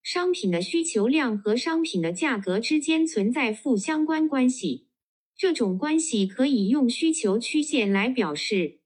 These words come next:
即一条向右下方倾斜的曲线。影响需求曲线的要素：一、P，商品的价格，价格越高，消费者的需求量越少，P 的变动引起需求量 Q 的反向变动。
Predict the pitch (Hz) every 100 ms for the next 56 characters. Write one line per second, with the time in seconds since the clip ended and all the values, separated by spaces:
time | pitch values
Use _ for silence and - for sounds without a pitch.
0 | _ - 277 302 339 - 196 240 311 254
1 | 254 277 220 320 254 233 294 302 320 339
2 | 330 - 190 208 202 254 254 214 147 123
3 | _ _ _ _ _ - 285 359 285 190
4 | 180 - 311 - 190 233 - 302 294 294
5 | 208 202 262 196 - 196 151 - _ -
6 | 285 277 - _ _ - 247 247 233 254
7 | - _ - 349 349 - 185 175 302 262
8 | 196 160 165 196 _ _ - 330 269 220
9 | 233 285 240 208 247 262 254 _ _ -
10 | 339 339 339 254 196 165 175 - 320 -
11 | 196 262 302 233 247 240 202 - 139 262
12 | _ _ - 302 269 220 330 277 240 226
13 | 196 214 302 - 175 160 302 302 202 208
14 | 302 262 214 254 240 214 214 196 160 269
15 | 247 202 254 190 175 151 143